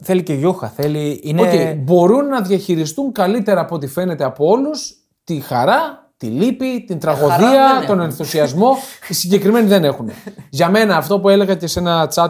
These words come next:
Speaker 2: που έγραφα με φίλους, η φανέλα της Dortmund είναι πούπουλο.
Speaker 3: Αυτό
Speaker 2: Συγγνώμη που το λέω,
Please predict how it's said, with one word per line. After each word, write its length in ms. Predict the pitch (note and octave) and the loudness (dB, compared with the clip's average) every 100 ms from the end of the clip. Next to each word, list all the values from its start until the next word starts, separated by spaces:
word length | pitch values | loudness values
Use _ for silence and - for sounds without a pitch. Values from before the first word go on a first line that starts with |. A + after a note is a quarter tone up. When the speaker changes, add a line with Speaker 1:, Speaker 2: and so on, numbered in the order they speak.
| E3+ | 0
Speaker 2:
που 60 | |
έγραφα 340 | E3 E3+ D3+ D3+ | -2 -2 -4 -6
με 120 | C3 | -6
φίλους, 420 | C#3 C#3+ G#3+ - - _ _ _ _ - | -6 -4 -4 -6 -18 _ _ _ _ -8
η 420 | F#3 F3 E3 - _ _ _ - | -6 -6 -8 -12 _ _ _ -20
φανέλα 500 | - E3 G3+ A#3+ F#3+ | -6 -4 -2 -2 -4
της 160 | B2 B2 | -6 -6
Dortmund 360 | G#3 C4+ C4 | -6 -6 -10
είναι 120 | A#3+ A#3+ | -10 -10
πούπουλο. 460 | B3+ F3+ B2+ A2 _ _ _ _ _ _ _ _ - | -10 -12 -14 -20 _ _ _ _ _ _ _ _ -12
Speaker 3:
Αυτό 220 | A#2+ C4+ | -6 0
Speaker 2:
Συγγνώμη 320 | B3+ A#3+ F#3 | 4 6 6
που 60 | G3+ | 4
το 80 | |
λέω, 460 | E3+ D#3+ F3 C#4 | 4 4 2 2